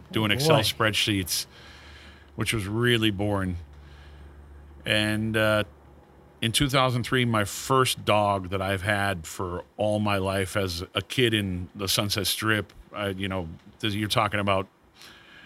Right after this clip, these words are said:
Speaker 1: nineteen ninety-one, nineteen ninety-two. I'm, I have a Rottweiler that I'm going everywhere with. Uh,
Speaker 2: Is that
Speaker 1: he
Speaker 2: Hunter?
Speaker 1: Yeah, Hunter. He passes away. And, um,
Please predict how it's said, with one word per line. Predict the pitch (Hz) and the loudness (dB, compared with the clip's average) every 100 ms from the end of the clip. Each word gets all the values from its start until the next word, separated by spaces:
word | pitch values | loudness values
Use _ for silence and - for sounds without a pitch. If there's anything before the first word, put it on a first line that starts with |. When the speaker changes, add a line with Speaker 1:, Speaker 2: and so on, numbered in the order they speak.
| - - | -20 -10
Speaker 1:
nineteen | 104 110 101 110 104 | 0 0 0 -2 0
ninety-one, | 101 101 101 98 92 92 - 180 - 104 110 110 | 2 0 0 -2 -2 -8 -16 -20 -8 -2 0 0
nineteen | 104 101 110 98 | 0 -2 -2 -2
ninety-two. | 95 92 - 117 110 107 101 | -2 -2 0 2 4 4 2
I'm, | 95 95 98 - | 0 -2 -8 -6
I | 98 | -2
have | 104 | -2
a | 92 | -2
Rottweiler | 92 98 95 101 95 95 95 92 | 0 0 0 -2 0 0 0 0
that | 92 | -2
I'm | 90 92 90 - - - _ _ _ _ _ _ | -2 -4 -6 -10 -20 -20 _ _ _ _ _ _
going | 120 107 101 | 0 2 2
everywhere | 110 110 107 98 | 2 2 2 2
with. | 98 101 101 - | 2 0 0 -2
Uh, | 95 90 87 82 - - - | -4 -2 -2 -4 -10 -20 -14
Speaker 2:
Is | 123 | -2
that | 135 | 0
Speaker 1:
he | |
Speaker 2:
Hunter? | 117 143 175 190 - | 2 2 0 -4 -4
Speaker 1:
Yeah, | 110 95 87 | 0 0 0
Hunter. | 78 98 92 76 78 | -4 -6 -6 -6 -4
He | 113 | -4
passes | 110 127 117 107 | 0 2 2 -2
away. | 95 92 82 - _ - - - - - _ _ _ _ | -4 -4 -6 -8 _ -20 -20 -20 -20 -20 _ _ _ _
And, | 101 104 101 101 | -2 -2 -2 -2
um, | 101 98 95 92 | 0 0 0 -4